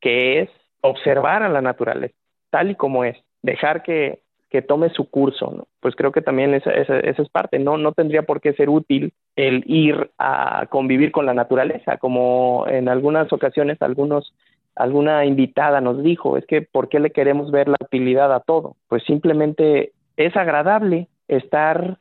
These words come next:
conviviendo con la naturaleza, como es agradable, eh, a veces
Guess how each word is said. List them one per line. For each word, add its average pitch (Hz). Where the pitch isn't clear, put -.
conviviendo 139
con 147
la 131
naturaleza, 147
como 139
es 151
agradable, 151
eh, 120
a 127
veces 139